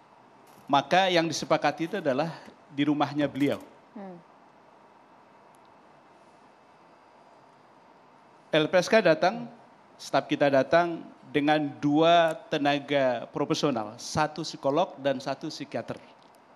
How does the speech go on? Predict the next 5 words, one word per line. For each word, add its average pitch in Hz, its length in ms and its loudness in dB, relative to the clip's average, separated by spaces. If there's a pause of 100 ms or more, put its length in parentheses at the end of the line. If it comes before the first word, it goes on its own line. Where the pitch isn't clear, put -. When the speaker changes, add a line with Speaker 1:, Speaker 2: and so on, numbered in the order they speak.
(3000)
Speaker 1:
Kemudian 151 480 4
hasilnya 175 320 0
disampaikan 156 640 0
ke 151 80 -2
kita, 143 440 -4